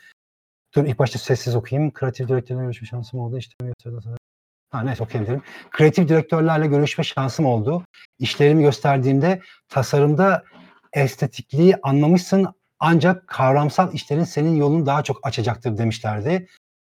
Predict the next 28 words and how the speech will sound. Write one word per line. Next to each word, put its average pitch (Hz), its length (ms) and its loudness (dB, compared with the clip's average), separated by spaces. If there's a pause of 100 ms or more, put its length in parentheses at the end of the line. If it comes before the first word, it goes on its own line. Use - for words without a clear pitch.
(200)
Ancak 143 300 2
benim 170 140 4
to-, 160 260 -4 (100)
portfolyomda 156 720 0 (220)
kavramsal 135 640 0
işlerimden 147 500 -2
ziyade 131 420 -2
broşür, 139 380 0 (180)
app 147 200 -8
design 135 280 -2
gibi 127 300 0
kavramsallıktan 131 840 -2
ziyade 127 520 0 (500)
estetikliği 139 720 -2
daha 143 160 2
fazla 131 280 0
ön 131 220 -2
plan, 131 340 -8
biraz 135 280 4
uzun, 151 520 4 (380)
<laughs> - 420 -20
eee, 147 460 4
çalışmalar 151 400 4
var. 180 500 4
"Diğer 156 180 0
çalışmalarımı 143 460 -4
programdan 143 400 -4
çıkartalım. 131 440 -14